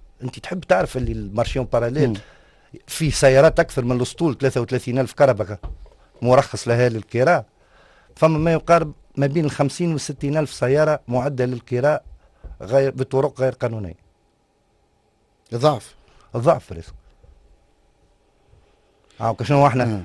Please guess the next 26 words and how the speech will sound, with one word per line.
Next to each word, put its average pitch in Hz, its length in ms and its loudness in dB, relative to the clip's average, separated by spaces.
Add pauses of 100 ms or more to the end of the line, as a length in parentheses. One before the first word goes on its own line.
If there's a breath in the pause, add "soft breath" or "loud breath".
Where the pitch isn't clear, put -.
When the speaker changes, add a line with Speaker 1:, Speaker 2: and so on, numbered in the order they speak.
(140)
Speaker 1:
نتحماو 139 640 2
شويه 139 380 6
في - 100 -4
الشركات 202 720 4 (1000)
اللي 101 180 -2
يطلبوا 104 340 -2
دي 98 140 -2
فاكتوراسيون 113 640 2
Speaker 2:
مم. 104 60 -4
Speaker 1:
تاعهم 117 440 2
وكل 110 200 -4
شيء، 107 160 0
اما 110 120 0
بالنسبه 131 440 2
للي 127 220 2
باساجي 131 640 4
هذوما 127 300 2
اللي 117 120 -2
يجي 117 200 0
من 113 200 0
برا 156 260 6
واللي 117 240 0
باش - 160 -8
يكري 110 260 -4
في 107 140 -6
تونس 269 420 -4